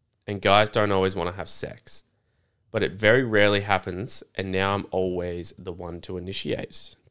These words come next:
Totally fine with initiating it, but when I'm in the constantly getting rejected, it takes a toll on my body image. I overthink things and assume he isn't physically attracted to me. I have thought about breaking up with him because I'm not happy with our sex life at, at the moment,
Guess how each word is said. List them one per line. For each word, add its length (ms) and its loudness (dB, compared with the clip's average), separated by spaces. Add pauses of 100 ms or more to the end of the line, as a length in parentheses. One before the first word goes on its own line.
Totally 300 2
fine 360 4
with 100 2
initiating 460 4
it, 260 0
but 360 4 (340)
when 140 2
I'm 120 4
in 100 2
the 60 0
constantly 520 -2
getting 220 2
rejected, 520 2
it 80 -6
takes 200 -8
a 40 -10
toll 240 4
on 80 4
my 120 -2
body 400 8
image. 460 2 (580)
I 80 4
overthink 420 4
things 480 4 (100)
and 100 2
assume 360 2
he 180 2
isn't 240 -2
physically 400 -4
attracted 440 -4
to 100 -12
me. 180 -12 (500)
I 80 -4
have 120 -6
thought 240 2
about 240 6
breaking 320 4
up 140 2
with 160 -6
him 220 0
because 240 -6
I'm 100 -2
not 160 -2
happy 300 -2
with 160 -6
our 100 -6
sex 340 -2
life 220 -8
at, 80 -10 (180)
at 160 -4
the 60 -8
moment, 400 -4